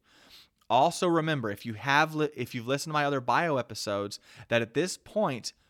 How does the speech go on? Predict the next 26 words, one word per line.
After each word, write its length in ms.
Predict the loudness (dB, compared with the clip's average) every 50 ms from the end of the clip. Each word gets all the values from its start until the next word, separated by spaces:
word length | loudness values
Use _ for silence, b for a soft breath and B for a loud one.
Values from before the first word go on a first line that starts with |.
| b b b b b b -12
the, 220 | -6 -6 -6 -4 0
uh, 140 | 0 0 0
the 180 | 0 -2 -8
supernatural 920 | -6 -6 -6 -6 -6 -6 -4 -4 -2 -2 0 -2 -2 -2 -4 -4 -6 -4 -4
was 160 | -4 -4 -4
almost 320 | -4 -4 -4 -6 -8 -8 -8 -6
unheard 560 | -4 -4 -2 -4 -6 -6 -2 0 2 2 2
of 120 | 0 -2 -2
in 80 | -6
the 80 | -10 -10
church, 480 | -10 -10 -8 -8 -8 -8 -10 -14 -16 B B B B B B
and 140 | B -6 -4
it 80 | -2 -4
would 100 | -4 -4
still 260 | -4 -4 -2 -2 0
be 140 | 0 0 -2
another 460 | -2 -2 -4 -2 -2 -2 0 -2 -4
hundred 560 | -4 -6 -6 -4 -4 -4 -2 0 -2 -2 -2
years 640 | -4 -8 -4 -2 0 0 0 -2 -4 -8 -10 -12 -14 B B B B B
before 260 | -12 -4 -2 -2 -2 2
Agnes 380 | 2 0 0 0 -4 -8 -6 -2
Osman 460 | 0 0 0 0 -2 -6 -6 -8 -8
would 120 | -8 -8 -10
speak 340 | -10 -8 -8 -8 -8 -8 -10
in 140 | -12 -10
ch-, 160 | -10 -8 -8